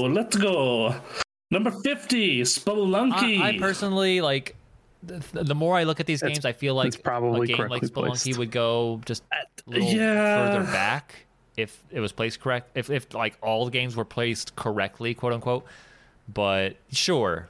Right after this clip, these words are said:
Speaker 2: you know what? This is a very popular game.
Speaker 3: Mm-hmm. Mm-hmm.
Speaker 2: Mm-hmm.
Speaker 1: Uh, yeah. Yeah.
Speaker 3: It's a
Speaker 1: It, uh,
Speaker 3: super good roguelike.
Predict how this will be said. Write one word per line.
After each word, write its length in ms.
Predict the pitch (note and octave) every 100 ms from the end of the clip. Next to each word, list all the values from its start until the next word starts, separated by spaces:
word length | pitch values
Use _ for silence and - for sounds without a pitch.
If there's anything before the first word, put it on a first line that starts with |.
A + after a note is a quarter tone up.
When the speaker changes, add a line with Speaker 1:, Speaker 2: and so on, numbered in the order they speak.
| -
Speaker 2:
you 100 | C3
know 160 | C3+ C3+
what? 360 | C3 B2+ -
This 180 | B2+ B2
is 100 | B2
a 80 | A#2
very 240 | A#2 A#2
popular 380 | G#2+ G#2+ G#2 G2+
game. 380 | F#2+ F2 E2+ E2 - - - - - - - - - - - _ _ _ _ -
Speaker 3:
Mm-hmm. 280 | A2 A2 A2 - _ - - B2+
Mm-hmm. 240 | A2 A2 G#2+ -
Speaker 2:
Mm-hmm. 140 | F#2+ F#2
Speaker 1:
Uh, 60 | D3+
yeah. 440 | C#3+ D3 A#2 G#2+ A#2 C3 - - - _ _ _ _ _ _ _ _ _ _ _ _ _ -
Yeah. 340 | F3+ E3 D3 D3 - - - - - - _ _ _ _ _ -
Speaker 3:
It's 340 | A#3 F#3+ G3
a 20 | G#3
Speaker 1:
It, 40 |
uh, 40 | E3+
Speaker 3:
super 220 | B2+ B2+ A#2
good 200 | A#2+ A2+
roguelike. 560 | G#2+ G2 G2+ G#2 -